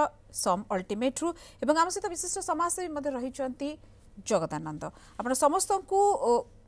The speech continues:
ସ୍ୱାଗତ କରିବି ଆଲୋଚନା ଭିତରକୁ। ଏବଂ ପ୍ରଫେସର ପାତ୍ର, ଆପଣଙ୍କଠୁ ଆରମ୍ଭ କରିବାକୁ ଚାହିଁବି, ଯେଉଁଭଳି ଭାବରେ ଏ ୱାଇ ଫୋର୍ ପଏଣ୍ଟ ଟୁ, ଇଏ ଗୋଟେ ନୂଆ,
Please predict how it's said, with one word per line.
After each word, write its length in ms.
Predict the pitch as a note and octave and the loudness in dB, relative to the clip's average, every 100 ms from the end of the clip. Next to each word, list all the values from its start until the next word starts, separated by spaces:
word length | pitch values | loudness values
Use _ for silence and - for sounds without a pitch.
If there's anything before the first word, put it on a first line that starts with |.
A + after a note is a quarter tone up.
| - | -6
ସ୍ୱାଗତ 360 | - A#3+ D4 - | 2 2 2 -2
କରିବି 340 | G#3+ C4 D#4 | -2 -2 -2
ଆଲୋଚନା 540 | - F3+ G#3 - A#3+ | -2 -2 -4 -10 -10
ଭିତରକୁ। 440 | G3+ F3 - E3 - | -10 -12 -10 -10 -4
ଏବଂ 180 | C5+ B4+ - - - - - | -2 -2 -8 -20 -20 -20 -4
ପ୍ରଫେସର 480 | - G#4 G#4+ A4+ G#4 - - | 0 2 4 6 4 0 4
ପାତ୍ର, 520 | B3 A#3+ - F4 F#3+ - - - - - - - - | 4 4 -2 2 2 0 -16 -20 -20 -20 -18 -18 -4
ଆପଣଙ୍କଠୁ 400 | A#3+ - G#4+ A4 | -2 -2 -2 0
ଆରମ୍ଭ 280 | G#4+ B3+ C#4 | 2 2 0
କରିବାକୁ 380 | D4+ C#4+ C#4 - | -2 -2 -2 -4
ଚାହିଁବି, 420 | - E3+ D#3 D3+ | -10 -10 -10 -10
ଯେଉଁଭଳି 340 | D#3 F4 A4+ A4 | -8 -6 0 0
ଭାବରେ 520 | E4+ D4+ E4+ A#3+ F3+ - - - - | 2 2 4 4 2 -6 -20 -16 0
ଏ 200 | C#4+ G#4 | 4 4
ୱାଇ 300 | C#4 C4+ D#4 | 4 4 4
ଫୋର୍ 280 | - D#4 D#4 | -4 -4 0
ପଏଣ୍ଟ 280 | D#4 D#4 C4 | 0 0 -2
ଟୁ, 100 | D4 A3 | -2 -2
ଇଏ 60 | A3+ | -2
ଗୋଟେ 160 | F#4 E4+ | -2 0
ନୂଆ, 360 | C#4 C#4 D#4 | 0 2 2